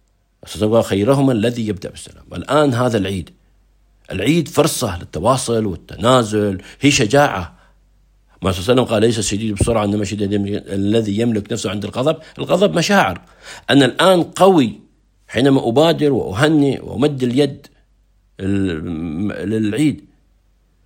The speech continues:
فل-، ف-، فهذه نعمة. هذه نعمة. أنا، أنا لا أتمنى أن هذا العيد لا يمر علينا مرور الكرام، إلا إذا نحن أولًا قذينا أنفسنا بنوع من الروح الطيبة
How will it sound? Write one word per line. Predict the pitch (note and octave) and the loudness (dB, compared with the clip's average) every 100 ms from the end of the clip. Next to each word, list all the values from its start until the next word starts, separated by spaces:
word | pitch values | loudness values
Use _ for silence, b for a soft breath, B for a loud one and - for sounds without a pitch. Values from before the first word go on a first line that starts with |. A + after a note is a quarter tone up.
| _ _ | _ _
فل-، | - A2 C#3 - | -4 0 0 -2
ف-، | G#2 | -4
فهذه | G2 D#2 F#2+ D#2 - - - D3+ F3 C#3+ | -6 -4 -6 -8 -10 -16 -4 0 0 0
نعمة. | B2 C#3 C3+ G2+ E2 - - _ _ _ _ _ _ _ _ | 0 0 -2 -4 -6 -18 -20 _ _ _ _ _ _ _ _
هذه | - D3 C#3 | -2 0 2
نعمة. | A2+ G#2 G#2+ | 0 -2 -2
أنا، | G2 F#2 - B B _ | -4 -6 -8 B B _
أنا | A#2 C3 | 0 0
لا | G#2 C#3 A2+ | 0 0 -2
أتمنى | A#2 C#3 D#3+ C3+ | -2 0 2 0
أن | B2 | -2
هذا | A2+ C3+ C3 | -2 -2 -2
العيد | G2+ A2+ | -2 -4
لا | G2 B2+ | 0 2
يمر | D#3 C#3 | 2 2
علينا | G#2 C3 C3+ | 0 0 0
مرور | A2 A2 B2 G2+ | 0 0 0 -2
الكرام، | - E2+ G#2 F2 - _ _ _ | -4 -6 -6 -8 -14 _ _ _
إلا | E3+ D#3+ C3 | 0 2 2
إذا | A2+ A#2 A#2 | 2 0 0
نحن | A2+ A#2 A#2+ A#2 A2 G#2 F2+ - | -2 -4 -4 -2 -2 -4 -8 -2
أولًا | C#3+ D3 C3+ C3 | 0 4 2 2
قذينا | A#2 A2 G2 A#2+ F#3+ F3 | -2 -4 -2 2 4 4
أنفسنا | C3+ C3 D#3 - C3 | 2 0 -6 -2 -2
بنوع | G#2 G#2+ C#3+ D#3+ | -2 -2 -2 -2
من | A#2 A2+ | -2 -6
الروح | G#2+ G#2 A#2+ D3+ C#3 | -6 -4 0 0 -2
الطيبة | G2+ - C3 C#3+ C3+ B2+ B2+ B2 | -10 -6 -2 0 0 0 0 -2